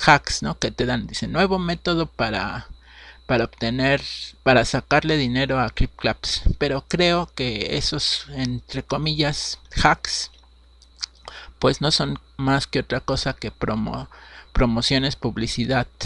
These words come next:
del, del propio Clip Claps. Mm, bueno, es que si eres un, un influencer con, con muchos seguidores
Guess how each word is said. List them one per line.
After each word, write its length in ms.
del, 560
del 180
propio 500
Clip 240
Claps. 500
Mm, 480
bueno, 260
es 100
que 160
si 180
eres 300
un, 500
un 180
influencer 600
con, 400
con 180
muchos 380
seguidores 800